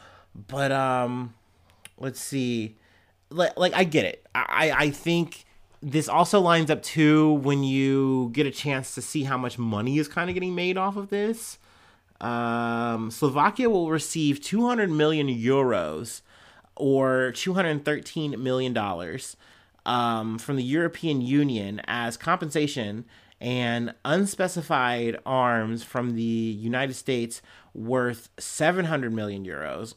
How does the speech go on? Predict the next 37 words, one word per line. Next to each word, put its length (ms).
or 200
seven 360
hundred 320
forty-five 580
million 360
dollars, 500
um, 320
in 80
exchange 580
for 120
giving 220
its 120
mig 220
twenty-nine 680
fleet 480
to 100
Ukraine. 800
Um, 920
and 140
I 80
imagine 680
then, 640
you 200
know, 360
you 100
gotta 180
think 260
that 140
Poland's 300
also 200
getting 220
some 180
kind 300
of 80
stipend, 640
compensation, 540
whatever, 460